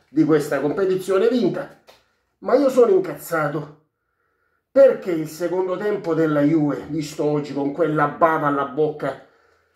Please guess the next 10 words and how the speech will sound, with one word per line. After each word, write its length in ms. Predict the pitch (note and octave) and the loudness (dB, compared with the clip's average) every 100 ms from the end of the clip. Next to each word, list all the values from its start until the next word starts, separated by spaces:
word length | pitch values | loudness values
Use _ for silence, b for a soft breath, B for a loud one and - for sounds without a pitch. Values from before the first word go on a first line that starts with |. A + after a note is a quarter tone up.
| b b | b b
con 180 | - G3 | 0 2
gli 160 | F#3+ G3+ | 4 4
occhi 380 | G#3 - F#3 | 2 0 -4
della 240 | F3 E3+ D#3 | -2 0 0
tigre, 280 | F3+ D#3 D#3+ | -2 -4 -2
i 40 | |
famosi 460 | D#3+ E3+ F#3 F3 E3+ | 0 0 0 0 6
occhi 400 | F3 E3+ - D#3+ | 6 4 -4 -4
della 320 | D3 D3+ C3 | -2 -2 -4
tigre 720 | C#3+ D3+ D3 C#3+ B2+ - _ | -2 -4 -4 -6 -8 -16 _